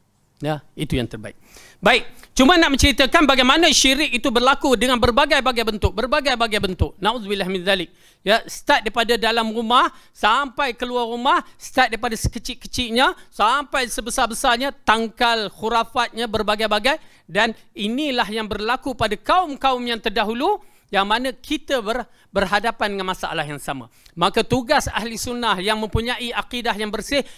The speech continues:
maka kena bersihkan mereka daripada perkara-perkara itu. Itu belum lagi i'tiqad.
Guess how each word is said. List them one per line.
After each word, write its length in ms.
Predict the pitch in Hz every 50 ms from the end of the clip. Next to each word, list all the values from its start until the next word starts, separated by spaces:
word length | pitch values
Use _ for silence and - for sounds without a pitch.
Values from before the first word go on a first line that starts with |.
| - -
maka 240 | 180 190 208 - -
kena 240 | 220 - 240 240 240
bersihkan 720 | 190 214 226 226 - - - 330 285 220 - - 247 233
mereka 480 | 226 233 247 254 247 - - 277 254 226
daripada 480 | 196 226 226 220 226 233 226 220 247 233
perkara-perkara 800 | - 254 196 - 226 220 220 226 - - 214 180 208 202 202 208 196
itu. 320 | - 233 214 - 285 202 - - - _ _ _ _ _ _ _ _ _ _ _ _ _ _ _ _ _ _ _ _ _ _ _
Itu 240 | _ 147 - - 226
belum 240 | 196 233 254 277 269
lagi 240 | 269 277 247 294 277
i'tiqad. 640 | 269 277 254 247 247 277 277 - - 330 339 320